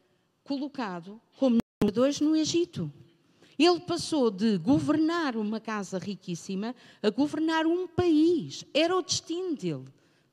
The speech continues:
governar um país. Agora, se ele não tivesse passado por essa tempestade, ele provavelmente continuaria lá até hoje, <laughs> a gerir a casa do seu senhor.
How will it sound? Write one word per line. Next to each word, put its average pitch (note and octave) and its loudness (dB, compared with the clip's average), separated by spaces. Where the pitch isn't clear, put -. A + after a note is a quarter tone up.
governar D4+ -4
um D4 -6
país. A3+ -4
Agora, D#3 -2
se D3+ -8
ele E3+ 2
não D#3+ 4
tivesse G3 -6
passado F#4+ -4
por C#4 4
essa C4+ -4
tempestade, G3+ -6
ele B3+ -2
provavelmente E4 -6
continuaria E4 -4
lá D#4+ -8
até D4+ -2
hoje, C4+ 2
<laughs> - -10
a A#3+ 4
gerir C4+ -2
a D4+ 0
casa C#4+ -4
do C#4 -4
seu D4+ -4
senhor. C#4+ -4